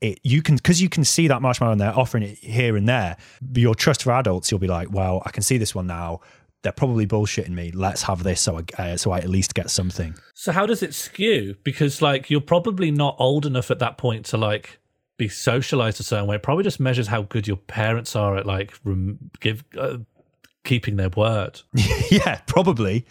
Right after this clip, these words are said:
Speaker 1: I mean,
Speaker 2: Because
Speaker 1: you
Speaker 2: a
Speaker 1: have
Speaker 2: lot
Speaker 1: to
Speaker 2: of
Speaker 1: measure
Speaker 2: parents
Speaker 1: because
Speaker 2: make promises
Speaker 1: what
Speaker 2: to get short-term results from their kids, and then they don't actually follow up on it. It might just measure whether your parents do that strategy.
Speaker 1: I think, do, do we trust our parents is a whole other episode of Mando's.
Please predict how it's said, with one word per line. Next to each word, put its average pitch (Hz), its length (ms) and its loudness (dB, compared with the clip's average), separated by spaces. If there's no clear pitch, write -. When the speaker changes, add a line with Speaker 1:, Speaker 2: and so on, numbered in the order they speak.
Speaker 1:
I 170 60 4
mean, 202 120 6
Speaker 2:
Because 180 120 8
Speaker 1:
you 190 60 8
Speaker 2:
a - 20 10
Speaker 1:
have 208 80 8
Speaker 2:
lot 208 80 4
Speaker 1:
to 185 60 4
Speaker 2:
of 180 60 8
Speaker 1:
measure 190 160 8
Speaker 2:
parents 127 160 6
Speaker 1:
because 127 200 4
Speaker 2:
make - 80 -6
promises 147 480 6
Speaker 1:
what - 80 -10
Speaker 2:
to 127 80 0
get 117 260 -2
short-term 117 680 0
results 104 320 -2
from 104 160 0
their 98 100 2
kids, 110 320 -2
and 98 80 0
then 104 100 2
they 110 80 0
don't 113 140 2
actually 104 260 -2
follow 101 340 2
up - 160 -2
on 92 120 -2
it. 92 140 -4
It 101 80 -4
might 120 160 -2
just - 180 -8
measure 101 260 0
whether 98 180 0
your 92 80 -4
parents 98 360 -4
do 98 200 -4
that 95 240 -6
strategy. 101 560 -4
Speaker 1:
I - 80 0
think, 107 340 0
do, 107 100 -2
do 110 280 2
we 104 80 4
trust 98 320 0
our 90 80 2
parents 92 460 0
is 85 80 -4
a 82 60 -2
whole 92 180 2
other 92 160 2
episode 87 240 -2
of 85 80 -2
Mando's. 87 420 0